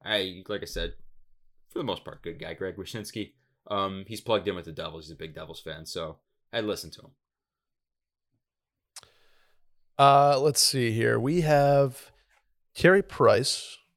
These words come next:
Speaker 2: Speaking of goaltenders, man, I'm, I'm on an absolute, uh, segue heater
Speaker 1: Doing good. Maybe
Speaker 2: today.
Speaker 1: the week off was good for you.
Speaker 2: Absolute segue heater
Speaker 1: Okay.
Speaker 2: today.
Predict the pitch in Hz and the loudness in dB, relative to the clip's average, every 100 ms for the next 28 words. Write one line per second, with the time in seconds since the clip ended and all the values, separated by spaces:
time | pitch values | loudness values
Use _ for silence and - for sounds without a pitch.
0 | _ _ _ _ _ - - 120 113 101 | _ _ _ _ _ -8 0 0 0 4
1 | 117 110 120 117 127 147 147 147 160 170 | 4 4 0 0 0 2 2 2 0 2
2 | 175 143 117 - - 151 156 - - 120 | 2 2 0 -8 -8 -4 0 0 0 0
3 | 120 127 117 _ _ _ - 107 95 76 | 0 0 -2 _ _ _ -12 -8 -4 -6
4 | 62 - _ _ _ _ _ _ _ _ | -8 -16 _ _ _ _ _ _ _ _
5 | _ _ _ _ _ _ _ _ - - | _ _ _ _ _ _ _ _ 4 8
6 | 143 131 127 117 113 107 - _ - - | 8 8 4 4 2 -2 -12 _ -16 -4
7 | 165 180 123 - 107 131 120 175 180 120 | 4 6 4 2 0 0 2 2 0 -2
8 | 135 139 127 143 139 87 104 135 - 76 | -4 -4 -2 -2 -4 -8 -8 -6 -8 -10
9 | 73 - _ _ _ _ _ _ _ _ | -12 -16 _ _ _ _ _ _ _ _
10 | 165 185 185 - 165 135 139 143 - - | -2 2 2 4 4 4 2 0 0 4
11 | 147 139 123 117 117 - - 151 117 - | 4 4 2 0 -4 -6 2 4 2 -2
12 | 107 - - | -6 -6 -6